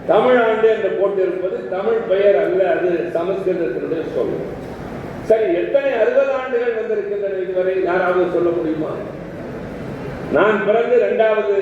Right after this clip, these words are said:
அறுபதாவது ஆண்டு ஆரம்பிக்கிறது, வெளிப்படையாக சொன்னால். கலைஞர் பிறந்து இரண்டாவது அறுபதாவது ஆண்டு. இப்படி ஒருவர் எத்தனை அறுபது ஆண்டுகள் இந்த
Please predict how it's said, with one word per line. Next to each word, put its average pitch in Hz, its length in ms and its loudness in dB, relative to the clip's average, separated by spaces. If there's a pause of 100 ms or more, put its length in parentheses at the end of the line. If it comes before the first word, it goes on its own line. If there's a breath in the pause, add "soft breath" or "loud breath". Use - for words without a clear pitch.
(140)
அறுபதாவது 165 600 0
ஆண்டு 131 180 -6 (200)
ஆரம்பிக்கிறது, 135 600 -2 (720)
வெளிப்படையாக 170 600 2
சொன்னால். 123 380 -6 (1800)
கலைஞர் 247 480 2
பிறந்து 220 320 4
இரண்டாவது 214 560 0
அறுபதாவது 175 640 -2
ஆண்டு. - 260 -6 (160)
இப்படி 339 340 2 (880)
ஒருவர் 190 360 6 (200)
எத்தனை 254 340 0
அறுபது 247 420 2
ஆண்டுகள் 226 440 2 (200)
இந்த 202 140 -2